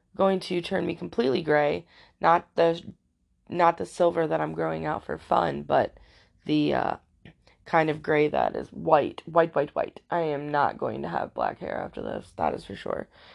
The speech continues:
Teenagers are bananas, but let's get into that. <laughs> All right, so I'm gonna be walking around my house 'cause I'm getting ready for bed.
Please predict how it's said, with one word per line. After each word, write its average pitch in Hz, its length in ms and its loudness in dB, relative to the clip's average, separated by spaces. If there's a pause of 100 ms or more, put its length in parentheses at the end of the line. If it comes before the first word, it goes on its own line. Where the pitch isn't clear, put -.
(300)
Teenagers 175 520 -4 (120)
are 151 460 0 (500)
bananas, 147 1080 -2
but - 340 2 (140)
let's 208 260 2
get 226 100 -2
into 190 260 -2
that. - 420 -2 (280)
<laughs> - 120 -6 (1800)
All 156 120 4
right, 165 300 2
so - 420 2
I'm 196 100 -4
gonna 180 100 0
be 190 120 4
walking 160 300 4
around 196 180 -4
my 208 100 -4
house 165 240 -2
'cause 175 160 -8
I'm 156 100 -2
getting 151 220 0
ready 170 160 0
for 262 120 -2
bed. 247 300 2